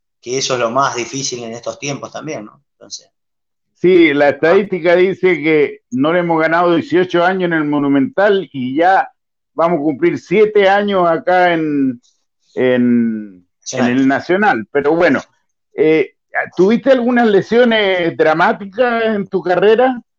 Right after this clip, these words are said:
Speaker 1: No, no, gracias a Dios. Eh, bueno, yo jugué fu-, eh, fútbol profesional de los diecinueve, que empecé en River, Lanús, Nacional B,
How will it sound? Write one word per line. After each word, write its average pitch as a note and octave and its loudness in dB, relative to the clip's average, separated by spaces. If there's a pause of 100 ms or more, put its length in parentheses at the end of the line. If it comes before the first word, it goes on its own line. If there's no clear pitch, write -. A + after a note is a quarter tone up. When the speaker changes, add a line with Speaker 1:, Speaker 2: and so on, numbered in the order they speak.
(220)
Speaker 1:
No, G3 2
no, F3 2
gracias F#3 0
a - 2
Dios. G#3+ 0
Eh, D3 -2
bueno, F3 -2
yo F#3+ -4
jugué G3 0
fu-, E3+ -14
eh, D#3 -8
fútbol F#3+ -2
profesional D#3+ -2
de F#3 0
los D3+ 0
diecinueve, E3 -2
que D3 -4
empecé C#3 -6
en D#3 -4
River, E3 0
Lanús, D#3+ -4
Nacional C3 -10
B, D3 -6